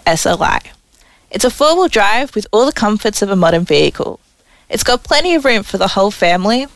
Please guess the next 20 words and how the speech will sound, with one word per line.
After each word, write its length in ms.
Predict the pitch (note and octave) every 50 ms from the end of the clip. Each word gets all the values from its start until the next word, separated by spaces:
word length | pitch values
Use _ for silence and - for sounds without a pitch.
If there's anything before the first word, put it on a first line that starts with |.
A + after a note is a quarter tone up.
| - - -
and 80 | G3+
this 160 | B3 E4 -
great 260 | - - G#3 A#3 G#3 -
car 280 | - G#3 F#3 G3 G3+
will 80 | G3+ G#3
have 180 | F#3+ F3+ F3+
you 80 | F#3 G3
travelling 460 | - - G3 F3+ F3+ F#3 F3 E3 D#3 - _
all 220 | G3 G#3 A3+ A#3+ A3+
over 240 | G3+ G3+ F#3+ F#3+
the 100 | F#3 F#3+
country. 500 | - F3+ E3+ E3+ E3+ - F3 - - - _ _ _ _ _ _ - - - _ _
It's 100 | _ -
a 60 | F3+
quiet 340 | E3 - G3 G3 G#3 G#3+ -
little 160 | G#3+ G#3+ A3
country 380 | - A#3 A3 G#3+ - - A3+ A3
towns, 500 | - G3 G3+ A3+ A#3+ B3 C4+ - - - _ _ _
beautiful 380 | G#3 A3 A#3+ B3+ - - A3+
beaches, 600 | G#3 - G#3+ A#3 - - - D4 D4 D4+ - -